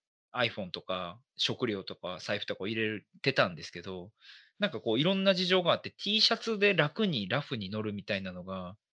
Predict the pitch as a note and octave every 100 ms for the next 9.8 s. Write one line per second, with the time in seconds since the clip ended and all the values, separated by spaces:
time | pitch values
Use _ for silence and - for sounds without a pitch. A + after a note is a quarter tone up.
0 | _ - - - C3 E2 _ G2 F2+ F#2
1 | - E3+ C#3+ F#2 - _ _ _ _ D3+
2 | E3+ - A2+ A#2+ D3+ D3+ D3+ D3+ D3 C3
3 | F#2+ _ - - F2+ F2+ A2 D3 C3 G2+
4 | G2+ - F#2 F#2+ F#2 - C3+ C#3 F3+ F#3
5 | F#3+ - G3+ G3 C3+ D#3 E3 _ _ -
6 | F#3+ - G3+ F#3+ _ _ - D3 - E3+
7 | C#3+ G3 - - F3 G3 F#3 - - -
8 | - - - E3+ F3 G3 E3+ G#2+ A2 A2+
9 | A#2+ A2 - C3+ F#2+ - D#2